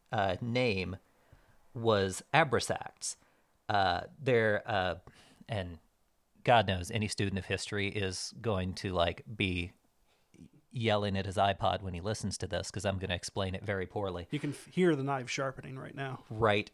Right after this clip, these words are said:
Speaker 1: this very second.
Speaker 2: <laughs>
Speaker 1: Um, but so it was engraved in many, many places, but, uh, there are these little deals called Abraxas stones, uh, which were used as amulets or charms. The initial spelling was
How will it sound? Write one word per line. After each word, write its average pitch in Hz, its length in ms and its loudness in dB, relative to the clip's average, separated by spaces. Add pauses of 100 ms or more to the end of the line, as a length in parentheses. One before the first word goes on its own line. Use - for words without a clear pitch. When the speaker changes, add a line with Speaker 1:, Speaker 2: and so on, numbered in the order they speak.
Speaker 1:
this 104 360 0
very 95 400 0
second. - 440 -2 (400)
Speaker 2:
<laughs> - 380 -6
Speaker 1:
Um, 90 400 6 (1400)
but 131 300 2
so 143 260 2
it 135 80 4
was 123 160 -2
engraved 131 640 -2 (520)
in 107 340 2
many, 123 260 2
many 95 180 0
places, 87 380 -4
but, - 280 -2 (420)
uh, 107 220 4
there 123 140 0
are 123 60 0
these 120 180 -4
little 139 200 -4
deals 104 260 -2
called 92 240 -2
Abraxas 139 480 -2
stones, 90 600 -6
uh, 104 180 4
which 101 260 -2
were 110 80 -2
used 92 300 -6
as 104 180 -4
amulets 95 480 -4
or 87 40 -6
charms. 107 580 -4
The 123 180 -4
initial 151 360 -2
spelling 95 600 0
was 92 380 -4